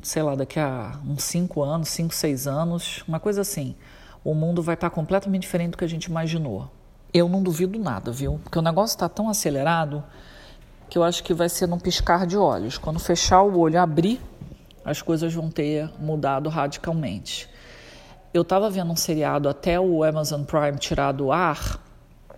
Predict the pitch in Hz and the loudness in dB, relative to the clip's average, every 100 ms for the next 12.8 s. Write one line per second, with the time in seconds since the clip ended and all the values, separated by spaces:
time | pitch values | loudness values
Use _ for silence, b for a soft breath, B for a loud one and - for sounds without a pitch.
0 | - - - 196 202 180 190 156 170 170 | -20 -20 0 2 4 2 0 0 0 0
1 | 160 175 156 151 170 143 139 - - B | 0 0 0 4 2 2 -4 -8 -12 B
2 | B B B B B - 156 151 165 - | B B B B B 0 0 2 -2 0
3 | 151 - 151 - 175 170 175 175 185 - | -4 -2 -4 0 0 2 -2 0 -2 0
4 | 117 95 - 156 151 156 - B B B | 0 0 0 0 -4 -6 -18 B B B
5 | B B B - 170 160 156 151 151 170 | B B B -8 -2 0 2 0 0 0
6 | 165 - - 147 - - 151 151 147 147 | -2 -2 -4 -4 -4 -4 -4 -4 -2 -2
7 | 143 139 135 143 147 139 165 165 190 185 | -2 -2 -2 -2 -2 -2 0 4 4 2
8 | 175 - 185 202 180 180 180 - 165 165 | -2 2 2 2 2 2 0 0 2 2
9 | 165 - 170 170 170 185 190 180 165 170 | 0 -2 0 0 0 -2 0 0 2 0
10 | 175 170 170 170 165 156 156 - 175 165 | 2 2 4 2 0 0 0 -2 -2 -2
11 | 160 160 160 156 160 180 165 151 123 - | 0 0 -2 2 2 2 0 -2 -2 -2
12 | 160 156 160 165 151 160 175 | 0 0 0 0 4 4 4